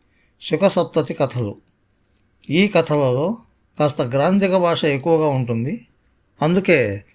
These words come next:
సరళమైన భాషలో రాసి మీకు అందిస్తున్నాను. మరునాడు పద్మిని అద్భుతంగా అలంకరించుకొని చిలుక పంజరం దగ్గరికి వెళ్ళి,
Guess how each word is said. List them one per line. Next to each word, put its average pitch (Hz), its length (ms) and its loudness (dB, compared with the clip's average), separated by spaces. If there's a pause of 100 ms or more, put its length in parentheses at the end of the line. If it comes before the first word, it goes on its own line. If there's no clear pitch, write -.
(140)
సరళమైన 170 640 0
భాషలో 151 460 0
రాసి 107 560 -4 (360)
మీకు 139 200 -2
అందిస్తున్నాను. 131 680 -4 (2500)
మరునాడు 170 520 2
పద్మిని 139 800 -2 (300)
అద్భుతంగా 151 640 0
అలంకరించుకొని 139 920 -4 (720)
చిలుక 202 220 0
పంజరం 156 520 0
దగ్గరికి 139 360 0
వెళ్ళి, 127 440 -4